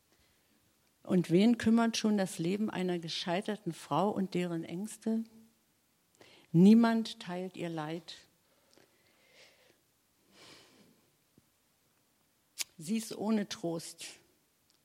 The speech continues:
Sie bleibt eine verlassene, einsame, über Jahre. Ist das nicht Wüste,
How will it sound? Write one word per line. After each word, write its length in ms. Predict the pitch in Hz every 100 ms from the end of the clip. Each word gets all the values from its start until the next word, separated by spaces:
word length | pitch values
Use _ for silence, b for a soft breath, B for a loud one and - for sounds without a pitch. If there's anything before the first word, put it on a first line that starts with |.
| _ b b b b b b _ 175
Sie 60 |
bleibt 420 | 160 175 185 196 -
eine 240 | 180 180
verlassene, 800 | - 170 165 196 - 170 165 165 -
einsame, 880 | 175 185 202 170 147 156 165 160 165 -
über 220 | 208 214
Jahre. 580 | 196 175 170 170 147 175 _ b b b _ _ _ _ _ _ _ _ b b b b b b b b b -
Ist 220 | 196 -
das 200 | 196 -
nicht 240 | 226 -
Wüste, 640 | 170 196 220 - 240 247